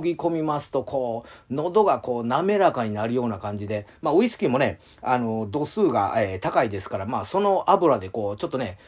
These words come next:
その、喉をこう、滑らかにね、あの、してくれるような気もして、こう、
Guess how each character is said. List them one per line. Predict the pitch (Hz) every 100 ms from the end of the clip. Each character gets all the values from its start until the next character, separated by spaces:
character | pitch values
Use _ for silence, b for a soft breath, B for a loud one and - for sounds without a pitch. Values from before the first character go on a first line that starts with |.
| b b
そ | -
の、 | 123 110 104 101 - b b 131
喉 | 151 170 220 190
を | 117
こ | 110
う、 | 104
滑 | 123 226 269
ら | 139
か | 113
に | 95
ね、 | 113 82
あ | 107
の、 | 92
し | -
て | 135
く | 131
れ | 151
る | 151 151
よ | 139
う |
な | 113 92 95
気 | 165
も | 147
し | 131
て、 | - 98
こ | 175 165 151 147 143
う、 | 139